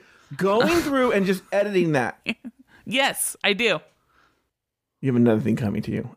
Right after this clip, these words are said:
Speaker 1: All right. Astrid. Astrid Aurelia.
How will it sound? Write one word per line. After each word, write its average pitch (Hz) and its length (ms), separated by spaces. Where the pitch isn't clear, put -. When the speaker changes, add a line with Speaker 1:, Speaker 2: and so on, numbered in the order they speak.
Speaker 1:
All 208 160
right. 156 260
Astrid. 156 640
Astrid 143 380
Aurelia. 120 560